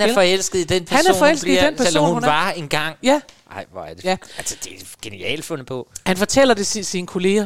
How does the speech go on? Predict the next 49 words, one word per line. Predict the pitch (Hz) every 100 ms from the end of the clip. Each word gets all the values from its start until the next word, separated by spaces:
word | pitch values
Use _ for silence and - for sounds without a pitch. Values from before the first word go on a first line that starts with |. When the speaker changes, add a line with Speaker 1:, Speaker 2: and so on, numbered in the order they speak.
| -
Speaker 2:
De | 170
gør | 151
nar | 139 147 131
af |
ham. | 147
De | 131 147
vil | 151
ikke | -
høre | 156 160
noget. | 143 139
Men, | 196 277 294 214 117 _ _ _ _ _ _
og | -
det | 147
er |
også | 131 135
sjovt, | - 131 139
synes | 139
jeg. | 92
Speaker 1:
God, | 85
der | - -
kommer | 95 95
også | 117
en | 104
Speaker 2:
Så | -
er | 139
Speaker 1:
men. | 165
Speaker 2:
der | 165
en | 170 -
græsk | - 208 - - -
skibsreder. | - - 262 - - 135 120 107 _ _ 92
Speaker 1:
Ja. | 92 95 135 165
Speaker 2:
Det |
er | 156
godt, | 170 -
man | 165
har | 160
skibsredere, | 180 - 208 - 160 160 165
for | -
de | 196
er | 190
jo | 180
sådan | - 190 160
nogle, | 147 117
ikke? | 113
Speaker 1:
Onassis. | 117 131 - -
Speaker 2:
Og | 190
skibsrederen | - 269 - 233 226 220 202
er | 165
jo | 165